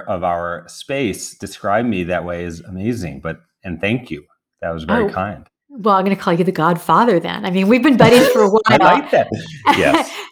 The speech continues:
Speaker 2: And I'm so in awe of your brilliance and all the behind the scenes work you do. And I really wanted to showcase that to people today. Um, but before we talk about philanthropy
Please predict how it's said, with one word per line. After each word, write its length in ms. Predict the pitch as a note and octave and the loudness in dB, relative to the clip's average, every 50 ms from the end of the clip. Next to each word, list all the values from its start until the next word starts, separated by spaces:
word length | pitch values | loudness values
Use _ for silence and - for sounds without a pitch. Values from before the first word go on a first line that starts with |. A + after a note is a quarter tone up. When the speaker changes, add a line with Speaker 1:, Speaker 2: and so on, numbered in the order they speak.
| - | -2
Speaker 2:
And 140 | B3+ C4 - | -2 0 0
I'm 200 | - F4+ B4 G#4+ | 0 0 0 -2
so 240 | - - - D4+ C#4 | -4 -2 0 0 0
in 100 | B3 A3+ | 0 0
awe 340 | - F#3 G3 G3 F#3+ F#3+ F#3+ | -2 0 0 2 2 0 0
of 160 | F#3+ F#3 E3 | -2 -6 -10
your 140 | F#3 F#3 F3+ | -8 -10 -10
brilliance 640 | F3 - F#3 F#3 F#3 F3+ F#3 F#3+ F#3 F#3 F#3 - - | -10 -10 -10 -8 -8 -8 -8 -10 -12 -14 -16 -16 -16
and 160 | F#3+ F3+ G#3 - - | -16 -16 -12 -8 -4
all 160 | G3 G#3 G#3 | -4 -4 -4
the 80 | A3 | -4
behind 440 | F#3 G#3 G3+ - - - G3+ G3 F#3+ | -6 -8 -8 -10 -10 -10 -8 -6 -6
the 60 | G3 | -8
scenes 340 | F#3 - - G#3 F#3 F3 D#3+ | -8 -10 -10 -10 -10 -10 -10
work 280 | E3 F3+ G3 F#3+ F#3+ - | -8 -6 -6 -6 -6 -8
you 80 | F3 | -10
do. 240 | D#3 F3 E3 E3 E3 | -8 -8 -8 -8 -8
And 180 | - - F#3 F#3 | -8 -8 -6 -6
I 80 | F#3 | -6
really 280 | F3+ F#3 G#3 A3 A3 G#3+ | -4 -4 -2 -2 -2 -2
wanted 300 | F#3 F#3+ F3+ F3+ F3+ E3 | -2 -2 -2 -2 -4 -4
to 40 | F3+ | -6
showcase 520 | F3 - - C4+ E4 D#4+ - G3+ F3 E3+ - | -8 -6 -6 -6 -6 -4 -4 -4 -4 -4 -4
that 260 | F3+ D#3+ D#3+ E3+ - | -4 -4 -4 -6 -8
to 60 | - - _ | -12 -20 _
people 500 | - E3+ E3+ _ E3 E3 D#3+ E3 D#3+ - - - - - _ _ | -14 -14 -12 _ -8 -6 -6 -6 -6 -10 -14 -20 -20 -20 _ _
today. 560 | - - E3+ E3+ D#3+ D#3 D3 - - F3+ F3 _ _ _ _ _ _ - | -8 -6 -4 -2 -2 -4 -6 -8 -8 -10 -12 _ _ _ _ _ _ -8
Um, 400 | F3+ F3 F3 E3+ E3 E3 F3 F3 - - _ _ _ _ _ _ _ _ _ _ _ _ - | -6 -4 -4 -4 -6 -6 -10 -12 -16 -20 _ _ _ _ _ _ _ _ _ _ _ _ -2
but 300 | A#3 G3 F3 - - - | 0 0 0 -2 -4 -4
before 400 | G#3+ G3+ - - F#4+ G4 G#4 G#4 | -4 -4 -2 2 4 4 6 6
we 60 | F#4+ | 4
talk 320 | G4 - C#4 B3 G#3+ - | 2 2 2 2 2 2
about 260 | G#3 F3 F3+ - - - | 0 0 -2 -2 -4 -6
philanthropy 680 | F#3 F3 E3 D#3+ - F3 E3+ - E3 D#3+ E3 F3 - | -8 -8 -8 -8 -10 -10 -10 -8 -8 -8 -8 -8 -10